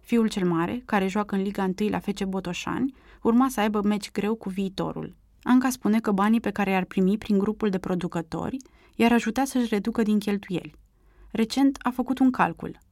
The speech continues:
Ca să-și asigure cheltuielile fixe lunare,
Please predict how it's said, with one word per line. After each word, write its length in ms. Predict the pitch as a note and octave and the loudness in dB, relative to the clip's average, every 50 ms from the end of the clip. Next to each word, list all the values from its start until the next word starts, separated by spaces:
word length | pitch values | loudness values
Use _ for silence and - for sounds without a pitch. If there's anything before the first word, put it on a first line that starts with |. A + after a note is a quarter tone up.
| _ _ _ _ | _ _ _ _
Ca 180 | - - G#3+ G3+ | -6 -4 -2 -2
să-și 220 | - G3 F#3 F#3+ | -2 -2 -2 -2
asigure 420 | F#3 F#3 - A#3+ A#3 C4 C4 C4 | -4 -4 -4 -2 0 0 2 0
cheltuielile 560 | A#3+ - G#3 F#3+ - G#3+ A3+ A#3 A3+ G#3+ G3 F#3 | 0 0 -4 -2 0 0 0 2 2 0 -2 -4
fixe 320 | - - - - - G#3 | -6 -10 -8 -4 -2 -2
lunare, 560 | G3 F#3 F3+ D#3+ D#3+ D#3+ D#3+ D#3 - - - | 0 2 2 2 2 0 -2 -4 -6 -8 -12